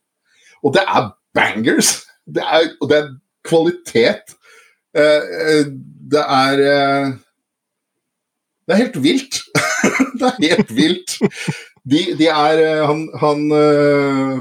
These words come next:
Block, han er, eh, femtiseks år gammel, og han, eh, Crown,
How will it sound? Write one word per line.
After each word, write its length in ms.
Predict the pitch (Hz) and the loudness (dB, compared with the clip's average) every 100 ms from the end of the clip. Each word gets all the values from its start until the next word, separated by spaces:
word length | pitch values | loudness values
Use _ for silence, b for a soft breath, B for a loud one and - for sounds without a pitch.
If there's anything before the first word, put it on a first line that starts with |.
| 123 | -8
Block, 380 | 90 - - - - - _ _ - | 0 0 0 -8 -16 -16 _ _ -4
han 260 | - 143 | -2 0
er, 320 | 143 139 143 | 2 2 4
eh, 360 | 139 139 139 135 | 2 2 0 -2
femtiseks 640 | - 139 135 147 139 - | -2 -2 -2 -2 -2 0
år 120 | 135 131 | 0 2
gammel, 400 | 127 147 175 - | 2 2 0 -4
og 220 | 139 139 | -2 -2
han, 300 | 135 123 131 | -2 -2 -2
eh, 520 | 131 131 131 127 123 120 | -2 -2 -2 -2 -2 -6
Crown, 560 | - 127 123 226 151 | -2 0 2 0 -4